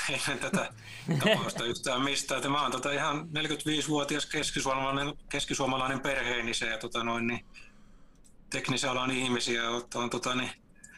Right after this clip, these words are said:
automekaanikko, tekninen eristäjä, hydrauliikka, automaatioasentaja ja logistikko. Ja tota, mä oon ollut tässä oikeastaan töissä tai koulussa koko ikäni ja ihan perus tämmönen niinku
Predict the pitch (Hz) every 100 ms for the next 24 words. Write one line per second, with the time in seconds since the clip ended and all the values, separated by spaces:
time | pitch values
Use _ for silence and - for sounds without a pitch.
0 | - - - 127 123 123 - 131 127 123
1 | 135 127 120 131 123 123 123 117 - 120
2 | 110 131 120 120 117 123 120 120 120 117
3 | 123 120 113 120 120 120 120 120 123 117
4 | - 113 - 113 107 110 113 - - -
5 | - - - - - 147 135 123 123 -
6 | 139 165 - - - - - - - -
7 | - - - - - 156 151 - 180 165
8 | 170 170 - 170 156 - 156 151 131 139
9 | 147 147 143 143 147 143 143 156 151 156
10 | 151 143 - 135 123 120 117 110 107